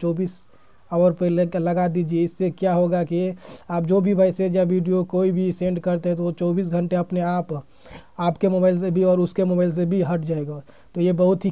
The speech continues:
कमाल का features है। तो चलिए अब हम बात कर लेते हैं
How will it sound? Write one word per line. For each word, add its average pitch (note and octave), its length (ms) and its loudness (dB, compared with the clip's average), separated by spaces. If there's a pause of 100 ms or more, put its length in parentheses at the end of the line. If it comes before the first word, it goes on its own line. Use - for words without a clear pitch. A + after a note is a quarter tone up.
(100)
कमाल F#3 420 2
का F3+ 160 0
features E3+ 480 -2
है। E3+ 100 0
तो D#3 220 -6
चलिए E3 500 -4 (2250)
अब F#3 140 0
हम G3+ 140 2
बात G3+ 240 4
कर G3+ 120 6
लेते G3+ 260 4
हैं F#3+ 160 6